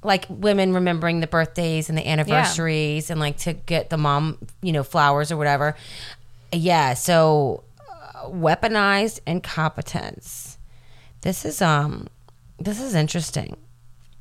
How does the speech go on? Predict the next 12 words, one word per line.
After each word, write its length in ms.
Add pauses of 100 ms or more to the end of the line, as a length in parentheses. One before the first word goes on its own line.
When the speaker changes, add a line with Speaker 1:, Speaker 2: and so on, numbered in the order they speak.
(1700)
Speaker 1:
I, 160 (600)
t-, 140
a 80
telltale 540
signs 440
you've 220
been 160
a 60
victim 520
of 240
weaponized 440
incompetence. 680